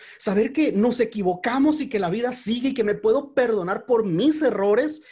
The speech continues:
de que yo no soy perfecto y que la regué y que posiblemente la voy a seguir regando y, y que le fallé a Dios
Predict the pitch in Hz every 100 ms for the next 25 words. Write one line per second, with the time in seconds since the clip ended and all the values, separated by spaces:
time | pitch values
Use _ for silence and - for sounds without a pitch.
0 | - - 190 190 196 247 247 - 233 285
1 | 285 247 226 220 247 240 185 160 156 160
2 | 165 269 302 - - 226 262 269 240 226
3 | 285 294 269 269 269 202 233 254 214 196
4 | 220 240 226 220 208 247 302 - - _
5 | - 247 240 240 240 233 214 - 247 -
6 | 240 233 226 - 175 143 285 320 139 269
7 | 311 - -